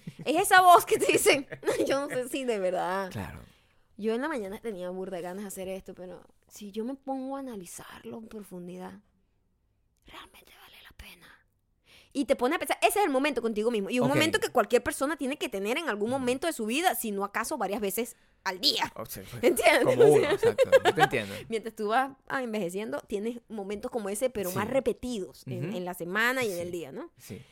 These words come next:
Speaker 1: Eh, ese señor tiene que haber tenido esos mo-, por mucho dinero y por muy, "Bueno, marico, este es mi trabajo y es de pinga".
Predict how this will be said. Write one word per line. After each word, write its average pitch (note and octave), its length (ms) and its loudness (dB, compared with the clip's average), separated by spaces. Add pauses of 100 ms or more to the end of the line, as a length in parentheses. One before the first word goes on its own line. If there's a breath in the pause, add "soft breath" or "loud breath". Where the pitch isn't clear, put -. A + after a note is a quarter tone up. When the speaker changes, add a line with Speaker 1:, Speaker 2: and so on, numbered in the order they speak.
(220 loud breath)
Speaker 1:
Eh, A#3+ 360 2 (200)
ese A#3+ 220 -2
señor C4+ 520 4
tiene B3 280 2
que F4+ 100 4
haber D4 200 8
tenido A3+ 600 -2
esos A#3 260 4
mo-, C#4 160 0
por C4+ 220 4
mucho B3+ 400 -2
dinero B3+ 580 -2 (240 loud breath)
y B3 140 -4
por A3 200 0
muy, A#3 280 0
"Bueno, G3+ 260 -6
marico, G3 240 -4
este G3 120 -10
es - 20 -6
mi A#3+ 100 -2
trabajo G#3+ 460 0
y A3+ 60 2
es G#3+ 80 -2
de A3+ 100 -6
pinga". C4+ 360 -4